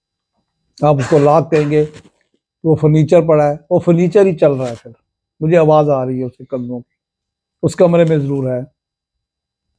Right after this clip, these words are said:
अब ये अगर इसकी Natrofos की mind symptom है, ये देखिए क्या अजीब mind सिम्टम है कि आपको बताया जा रहा है कि उस कमरे में कोई नहीं है,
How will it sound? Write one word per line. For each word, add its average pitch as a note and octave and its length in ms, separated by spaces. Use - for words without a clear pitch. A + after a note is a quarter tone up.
अब D3 100
ये D#3+ 140
अगर F#3 220
इसकी F3+ 240
Natrofos D#3+ 560
की D#3 360
mind C#3+ 340
symptom D#3 440
है, D3+ 120
ये D3 60
देखिए D3+ 240
क्या E3+ 220
अजीब D3+ 540
mind B2 220
सिम्टम A#2 360
है A#2+ 140
कि E3+ 80
आपको F#3 460
बताया E3 380
जा E3+ 220
रहा E3+ 80
है E3 80
कि E3+ 60
उस D#3+ 120
कमरे D#3+ 300
में E3 180
कोई F#3 200
नहीं D3+ 180
है, B2 240